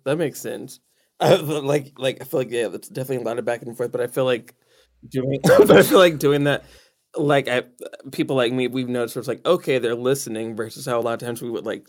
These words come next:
tell brands and stuff where they'd be like, "Hey, like,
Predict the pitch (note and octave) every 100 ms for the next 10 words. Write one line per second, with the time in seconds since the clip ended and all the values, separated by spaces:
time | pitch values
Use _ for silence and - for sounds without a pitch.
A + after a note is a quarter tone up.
0 | - - D3 C3 A#2+ A#2+ _ - _ _
1 | - B2+ B2 A#2 A2+ B2 A#2+ A2+ A2+ A#2
2 | G#2+ A#2+ D3+ C#3 A2 G2+ G2+